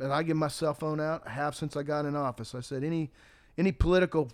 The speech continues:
figure that will not give his cell phone to those that are, um, you're asking to vote for, there's probably a problem." And my cell phone's four oh four, six six zero, one one six five. Um, if the voicemail's full, that's good. That means people are calling me, and I'm flirting through it. Send me a text.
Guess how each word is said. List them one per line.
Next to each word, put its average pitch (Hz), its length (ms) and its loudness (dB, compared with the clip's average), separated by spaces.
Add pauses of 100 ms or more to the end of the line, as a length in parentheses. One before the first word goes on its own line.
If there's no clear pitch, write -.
figure 175 300 2
that 143 100 2
will 156 180 2
not 160 240 2
give 156 140 -2
his 143 100 -6
cell 156 220 0
phone 156 240 -2
to 135 60 -2
those 143 360 0
that 151 140 -2
are, 123 180 -4 (460)
um, 131 280 -2
you're 147 160 2
asking 151 360 0
to 131 40 -4
vote 139 240 -2
for, 156 200 -2
there's 143 120 -4
probably 139 320 -4
a 135 40 -4
problem." 131 420 -2 (260)
And 113 80 -4
my 127 100 0
cell 135 240 -2
phone's 139 320 -4
four 143 280 0
oh 135 60 0
four, 143 400 -4 (380)
six - 380 -4
six - 240 -6
zero, 143 340 0
one 135 220 0
one 131 180 0
six - 280 -8
five. 117 360 -6 (380)
Um, 113 240 -6
if 123 80 -12
the 143 100 -4
voicemail's 170 520 4
full, 175 220 0
that's 156 180 -2
good. 170 220 2
That 139 120 -2
means 151 160 -2
people 156 240 -2
are 143 40 -4
calling 151 320 0
me, 170 100 -2
and 147 100 -2
I'm 135 100 -2
flirting 151 280 -4
through 151 220 -2
it. 190 100 -8 (260)
Send 143 240 -2
me 156 80 0
a 151 60 -2
text. - 480 -6